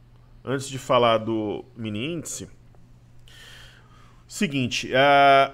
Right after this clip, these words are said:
imersão técnica Top Traders. Eu vou falar algumas coisas aqui pra vocês.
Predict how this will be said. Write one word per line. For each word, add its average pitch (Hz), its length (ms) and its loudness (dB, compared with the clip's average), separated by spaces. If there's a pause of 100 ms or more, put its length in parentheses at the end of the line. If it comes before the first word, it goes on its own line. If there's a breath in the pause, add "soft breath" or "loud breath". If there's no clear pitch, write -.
imersão 180 540 0
técnica 185 500 0
Top 175 300 -2
Traders. - 880 -6
Eu 113 60 -10
vou 117 100 -6
falar 131 280 2
algumas 135 960 -2 (1000)
coisas 127 460 0
aqui 120 180 -6
pra 120 180 -4
vocês. 117 720 -8